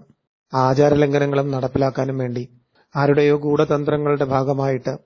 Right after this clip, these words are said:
ആലപ്പുഴ കുടുംബശ്രീ യൂണിറ്റിന്റെ നേതൃത്വത്തിൽ ഒരു ഫുഡ് ഫെസ്റ്റ് അവിടെ നടക്കുന്നുണ്ട്. ഇന്ന് രാവിലെ അവിടെ ചെന്നപ്പോൾ നമുക്ക് കാണാൻ കഴിഞ്ഞത് ഹൃദയഭേദകമായ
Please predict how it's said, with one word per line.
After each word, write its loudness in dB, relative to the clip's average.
ആലപ്പുഴ 4
കുടുംബശ്രീ 0
യൂണിറ്റിന്റെ 2
നേതൃത്വത്തിൽ 2
ഒരു 6
ഫുഡ് 2
ഫെസ്റ്റ് 2
അവിടെ 4
നടക്കുന്നുണ്ട്. -4
ഇന്ന് 2
രാവിലെ 2
അവിടെ -4
ചെന്നപ്പോൾ -2
നമുക്ക് -6
കാണാൻ 0
കഴിഞ്ഞത് -2
ഹൃദയഭേദകമായ 2